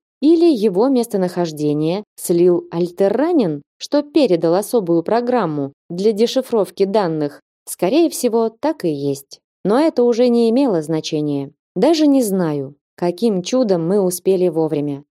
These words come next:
Я забежала в дом и громко позвала Верису, и она тут же бросилась мне на руки. «Как же я волновалась, Мэричка!» «Возникли проблемы, мы улетаем»,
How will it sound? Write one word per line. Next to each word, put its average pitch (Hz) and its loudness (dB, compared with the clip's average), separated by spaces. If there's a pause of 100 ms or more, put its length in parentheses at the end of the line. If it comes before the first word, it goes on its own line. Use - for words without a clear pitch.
(140)
Я 175 2
забежала 180 0
в 165 -6
дом 196 0
и 220 0
громко 226 0
позвала 208 0
Верису, 202 -2 (120)
и 208 0
она 208 0
тут 254 -4
же 214 0
бросилась 196 0
мне 165 -2
на 156 -2
руки. 147 -8 (220)
«Как 302 0
же 247 0
я 247 0
волновалась, 233 0
Мэричка!» 254 0 (260)
«Возникли 190 0
проблемы, 196 0 (100)
мы 254 4
улетаем», 180 0